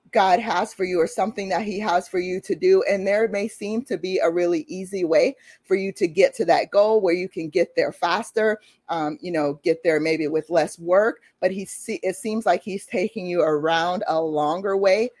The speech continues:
But if he didn't take you around that longer way, then you wouldn't have been able to, you won't be able to experience the miracles that God can perform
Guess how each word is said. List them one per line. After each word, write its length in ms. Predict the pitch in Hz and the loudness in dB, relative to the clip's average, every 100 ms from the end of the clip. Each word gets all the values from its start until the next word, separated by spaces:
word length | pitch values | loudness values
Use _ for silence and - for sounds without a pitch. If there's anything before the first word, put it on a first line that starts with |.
| _ _ _ | _ _ _
But 140 | 185 | 0
if 120 | 190 - | 0 -4
he 120 | 208 | -2
didn't 320 | 220 233 220 | 0 0 -4
take 280 | 233 190 - | -4 -4 -4
you 100 | 185 | -2
around 320 | 175 180 175 | 2 0 0
that 240 | 160 120 | -2 -4
longer 420 | 160 151 175 196 170 | -4 -4 -4 -4 0
way, 340 | 165 190 233 185 | 2 2 -2 -4
then 180 | 185 | -4
you 160 | 175 202 | -6 -4
wouldn't 260 | 202 165 226 | -2 -2 -2
have 220 | 175 175 | -4 -2
been 140 | 170 | -2
able 260 | 165 160 165 | -2 -2 -6
to, 400 | - 170 143 147 | -4 -4 -2 -4
you 160 | 190 202 | -4 -6
won't 240 | 202 180 | -6 -6
be 120 | 185 180 | -4 -2
able 180 | 165 | -2
to 140 | 165 175 | -2 -2
experience 760 | 151 - - 175 208 220 226 | -2 -4 -2 -2 -2 -4 -2
the 120 | 180 | 0
miracles 560 | 160 160 160 180 160 156 | 0 0 0 -2 -4 -2
that 220 | 147 135 | -2 -2
God 220 | 151 160 | 0 0
can 200 | 190 165 | -2 -10
perform 640 | 160 151 - 170 185 208 | -10 -12 -4 -2 0 0